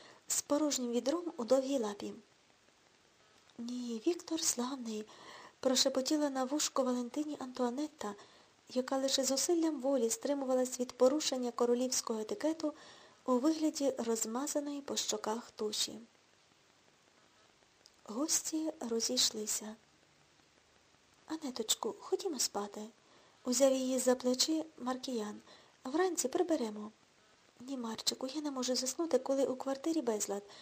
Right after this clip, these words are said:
Приберу зараз. А вранці прокинемось в чистоті і порядку". Маркіян і Дмитро допомогли переносити брудний посуд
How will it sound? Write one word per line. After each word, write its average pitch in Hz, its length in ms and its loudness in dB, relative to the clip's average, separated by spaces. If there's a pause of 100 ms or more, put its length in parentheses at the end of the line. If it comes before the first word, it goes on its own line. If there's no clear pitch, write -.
(360)
Приберу 339 400 2
зараз. 220 440 -2 (600)
А 277 100 0
вранці 370 460 2
прокинемось 294 720 2
в - 60 -6
чистоті - 500 4
і 392 120 4
порядку". 220 580 -8 (1160)
Маркіян 240 560 -2
і 247 80 0
Дмитро 254 500 0
допомогли 294 520 2
переносити 294 640 2
брудний 254 340 4
посуд 339 460 0